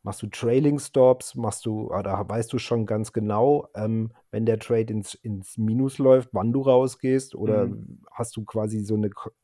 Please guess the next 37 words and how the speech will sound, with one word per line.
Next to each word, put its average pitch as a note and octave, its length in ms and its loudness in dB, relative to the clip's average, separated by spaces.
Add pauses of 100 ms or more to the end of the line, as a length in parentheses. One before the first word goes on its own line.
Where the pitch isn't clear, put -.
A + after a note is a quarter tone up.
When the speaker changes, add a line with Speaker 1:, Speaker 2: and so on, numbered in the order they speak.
Speaker 1:
ein A#2 180 -10 (100)
komplettes G#2 540 -4
Handbuch D#3+ 460 -2
für - 140 -2
dich, C#3 380 0
was A#2 240 0
du - 80 -6
tust, C#3+ 480 -8
wenn B2 240 0
Folgendes A2+ 460 0
passiert? - 520 -10 (680)
Speaker 2:
Ja, A#2+ 360 -4 (120)
also B2+ 160 -4
eigentlich C3+ 340 -6
überlegen C3 320 -6
wir C#3 60 -8
schon, C3 260 -4
wo B2+ 80 0
zum B2+ 160 -6
Beispiel C3 240 -6
Supportzonen B2+ 640 -4
sind, D3 340 -10 (240)
ähm, A#2 380 -4
wo B2 100 -2
ich A2+ 100 -6
den C3 100 -10
Stop - 240 -6
setzen A#2+ 360 -6
würde, C3+ 380 0 (100)
was, A#2 720 -2 (1400)
okay, B2 300 -2
fangen B2+ 180 -8
wir C3+ 60 -6
so C3 160 -4
an. A2+ 160 -4
Ich C3+ 80 -8
glaub, - 240 -6